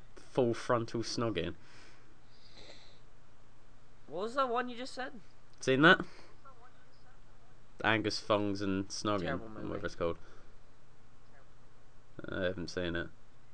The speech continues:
Speaker 1: What
Speaker 2: It
Speaker 1: was it
Speaker 2: was,
Speaker 1: called in America?
Speaker 2: that was
Speaker 1: Because
Speaker 2: what it
Speaker 1: here
Speaker 2: was
Speaker 1: it says
Speaker 2: called.
Speaker 1: Angus Thongs and full frontal snogging.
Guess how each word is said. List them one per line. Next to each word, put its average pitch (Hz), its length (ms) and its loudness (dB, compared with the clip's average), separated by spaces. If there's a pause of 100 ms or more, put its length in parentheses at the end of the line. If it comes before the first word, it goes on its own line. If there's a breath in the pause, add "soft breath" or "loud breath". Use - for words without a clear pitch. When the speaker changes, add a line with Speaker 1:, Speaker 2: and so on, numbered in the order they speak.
Speaker 1:
What 240 100 8
Speaker 2:
It - 40 10
Speaker 1:
was 427 80 10
it 415 60 12
Speaker 2:
was, - 60 2
Speaker 1:
called 269 200 12
in 95 60 4
America? 87 360 4
Speaker 2:
that 170 80 8
was 196 80 8
Speaker 1:
Because - 140 4
Speaker 2:
what - 100 6
it - 60 10
Speaker 1:
here 196 140 12
Speaker 2:
was 165 100 10
Speaker 1:
it - 20 2
says 160 100 8
Speaker 2:
called. 156 140 10
Speaker 1:
Angus 147 200 6
Thongs 139 220 6
and 139 120 8
full 143 220 12
frontal 131 500 12
snogging. 85 460 6